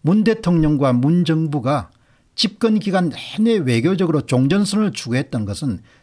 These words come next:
저는 기본적으로 주한미군 철수의 목표가 있다고 봅니다. 그 체제 변혁을 시도한 거죠.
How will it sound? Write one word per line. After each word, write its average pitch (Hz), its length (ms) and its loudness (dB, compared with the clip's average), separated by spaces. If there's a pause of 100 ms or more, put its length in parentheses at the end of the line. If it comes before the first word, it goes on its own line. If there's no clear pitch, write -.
저는 214 240 2
기본적으로 190 580 0
주한미군 180 720 0
철수의 190 720 -2 (720)
목표가 - 460 -4
있다고 120 340 -8
봅니다. 95 460 -16 (300)
그 - 140 -8
체제 233 380 -2
변혁을 175 440 0
시도한 110 420 -6
거죠. 127 240 -12